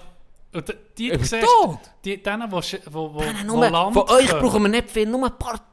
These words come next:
Speaker 2: paar Milliliter.
Speaker 1: Ja, das
Speaker 2: Ein bisschen,
Speaker 1: braucht
Speaker 2: was
Speaker 1: wirklich
Speaker 2: das Dezi
Speaker 1: nur
Speaker 2: längt
Speaker 1: so
Speaker 2: schon.
Speaker 1: ein Tröpfchen pro
Speaker 2: Ja.
Speaker 1: Dose, oder?
Speaker 2: Das tun wir dann wirklich teuer verkaufen. Das
Speaker 1: Ja,
Speaker 2: ist, da kannst du
Speaker 1: ich
Speaker 2: dann
Speaker 1: meine,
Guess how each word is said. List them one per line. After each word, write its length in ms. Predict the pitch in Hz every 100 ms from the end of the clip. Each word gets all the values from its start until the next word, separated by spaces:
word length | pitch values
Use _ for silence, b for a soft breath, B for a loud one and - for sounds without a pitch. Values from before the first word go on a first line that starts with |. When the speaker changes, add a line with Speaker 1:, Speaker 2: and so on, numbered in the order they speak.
| -
Speaker 2:
paar 240 | 220 220
Milliliter. 340 | 220 220 226 214
Speaker 1:
Ja, 120 | 185 -
das 200 | 185 208
Speaker 2:
Ein 120 | 254
bisschen, 220 | - 180
Speaker 1:
braucht 120 | 175
Speaker 2:
was 160 | 190 -
Speaker 1:
wirklich 0 |
Speaker 2:
das 200 | 240 -
Dezi 440 | 214 220 - - 175
Speaker 1:
nur 80 | 175
Speaker 2:
längt 180 | 208 196
Speaker 1:
so 100 | 208
Speaker 2:
schon. 80 | 196
Speaker 1:
ein 80 | 180 -
Tröpfchen 480 | 185 196 - 208 180
pro 60 |
Speaker 2:
Ja. 220 | 151 147
Speaker 1:
Dose, 500 | 160 160 180 175 147
oder? 120 | 139 143
Speaker 2:
Das 220 | 170 -
tun 160 | 156 143
wir 80 | 143
dann 100 | 156
wirklich 300 | 147 170 - _
teuer 180 | 170 185
verkaufen. 760 | - 143 - 160 156 156 - - b b -
Das 20 |
Speaker 1:
Ja, 60 | 143
Speaker 2:
ist, 80 | 135
da 240 | 139 -
kannst 40 | -
du 200 | - -
Speaker 1:
ich 60 |
Speaker 2:
dann 0 | 143 139
Speaker 1:
meine, 140 | 139